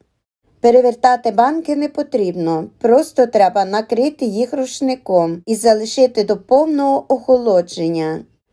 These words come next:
Ікра з опеньків може використовуватися у будь-яких кулінарних шедеврах, виступати начинкою до рулети, вареників, налисників, пирогів та пиріжків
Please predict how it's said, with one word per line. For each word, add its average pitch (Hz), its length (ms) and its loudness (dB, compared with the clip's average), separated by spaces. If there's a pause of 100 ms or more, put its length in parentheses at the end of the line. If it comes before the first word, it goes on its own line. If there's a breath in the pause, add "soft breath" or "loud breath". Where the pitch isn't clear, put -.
(140)
Ікра 233 440 4
з 233 100 -10
опеньків 226 580 0
може 208 320 0
використовуватися 196 1600 0
у 196 160 -6
будь-яких 214 840 -2
кулінарних 233 760 -2
шедеврах, 175 840 0 (180)
виступати 220 800 2
начинкою 208 800 0
до 220 200 4
рулети, 185 800 0
вареників, 190 760 -2
налисників, 196 960 -4 (100)
пирогів 233 680 0 (240)
та 220 140 4
пиріжків 233 800 -2